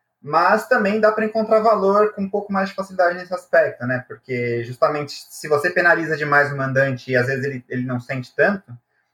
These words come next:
talvez tenha ali uma oportunidade até de uma aposta pré-game no, nessa equipe e tal. Só que a gente também tem que considerar que eu, pa-, pessoalmente, tenho feito pouquíssimas apostas pré. Primeiro porque na Europa é difícil você encontrar valor mesmo,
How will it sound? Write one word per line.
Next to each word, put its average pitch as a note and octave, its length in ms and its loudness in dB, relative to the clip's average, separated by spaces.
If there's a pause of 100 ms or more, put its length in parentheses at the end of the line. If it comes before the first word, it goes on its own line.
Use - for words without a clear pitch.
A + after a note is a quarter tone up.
talvez - 260 2
tenha D3+ 140 0
ali D3+ 60 -2
uma E3 100 4
oportunidade D#3+ 540 0
até D3+ 120 2
de D#3 80 -2
uma E3+ 120 -2
aposta E3 360 0
pré-game D#3 640 -2
no, E3 520 -6
nessa D3+ 220 -16
equipe D3 440 -18
e - 20 -20
tal. A#2+ 380 0 (340)
Só - 380 2
que G3+ 200 2
a F3 80 2
gente E3 220 -6
também F3 240 -6
tem F3 160 -14
que - 60 -20
considerar D#3+ 480 0
que - 160 -10 (320)
eu, G#3 240 2
pa-, F3 180 4
pessoalmente, D#3 560 -2
tenho F3 140 -8
feito F3+ 260 -10
pouquíssimas G3+ 580 -4
apostas D3+ 520 -2
pré. C3 300 2
Primeiro G#3+ 420 -2
porque G#3+ 260 -6
na E3+ 80 -2
Europa D3+ 500 4
é C3 80 -2
difícil F#3 400 -10
você D#3 200 -4
encontrar C3+ 320 0
valor B2 320 4
mesmo, A2+ 440 -2